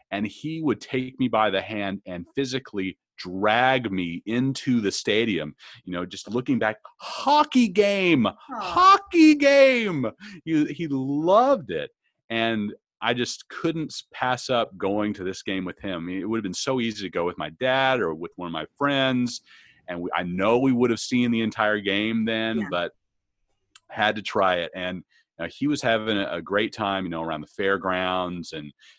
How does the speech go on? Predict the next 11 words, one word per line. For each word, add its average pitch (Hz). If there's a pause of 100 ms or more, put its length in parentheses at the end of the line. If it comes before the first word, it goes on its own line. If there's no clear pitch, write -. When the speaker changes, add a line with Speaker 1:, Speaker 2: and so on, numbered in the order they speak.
(120)
Speaker 1:
just -
looking 92
at 92
everything. 87 (440)
And 87 (140)
then 104 (120)
the 87
national 98
anthem 95
plays, 69
okay? 87